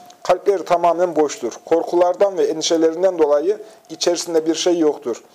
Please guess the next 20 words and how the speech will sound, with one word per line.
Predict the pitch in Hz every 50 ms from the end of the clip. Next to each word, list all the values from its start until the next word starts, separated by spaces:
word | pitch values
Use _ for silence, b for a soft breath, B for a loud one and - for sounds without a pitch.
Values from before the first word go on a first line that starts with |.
| B B B B B B B -
Bu | 196
sebeple | 190 - 214 214 208 - 175 170
Katade | - - 170 170 180 185 185 185 190 170
ve | 156 147 147
bir | 175
topluluk | 175 - 170 156 - 165 202 226 - -
kalplerinin | - 170 170 165 - 190 180 180 170 156 151
bulunduğu | 156 165 170 170 180 180
yerler | 175 165 165 160 156 156 175 175 170 - -
boştur | 147 143 127 - - - 127 117 - - - - _ -
demişlerdir. | 135 131 127 120 - - 131 123 123 120 - 175 196 196 - -
Zira | 160 175 175 175 151 143
kalpler | - 170 160 156 - - 196 196 - -
gırtlaklara | 156 156 - 165 156 156 160 165 160 175 175
dayanmıştır. | 190 185 185 185 190 185 - - - 202 196 196 B B B B B B B B B -
Korkularından | 156 165 156 - 180 180 180 185 190 196 196 185
dolayı | 175 170 151 147 143 143
bulundukları | 151 160 165 156 - - 170 175 180
yerden | 175 165 165 160 156 160 185 180
fırlamıştır. | - - 151 147 151 151 160 156 - - 127 113 - -